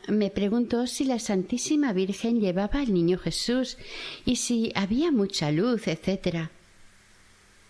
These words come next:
Todas esas preguntas me turbaron y me hicieron sufrir. Yo no podía decir más que una cosa. La Santísima Virgen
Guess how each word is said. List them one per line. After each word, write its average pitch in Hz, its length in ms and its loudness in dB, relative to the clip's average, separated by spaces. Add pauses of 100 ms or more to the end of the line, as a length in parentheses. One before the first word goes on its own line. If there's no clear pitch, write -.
(260)
Todas 220 400 0
esas 247 320 -2
preguntas 208 600 0
me 214 140 2
turbaron 175 680 0 (640)
y 233 120 0
me 202 140 2
hicieron 233 460 0
sufrir. 220 600 -2 (480)
Yo 226 340 0
no 339 180 2
podía 220 380 2
decir 196 380 0
más 233 240 2
que 220 160 0
una 202 200 2
cosa. 185 460 -2 (680)
La 214 180 2
Santísima 220 760 0
Virgen 202 500 -2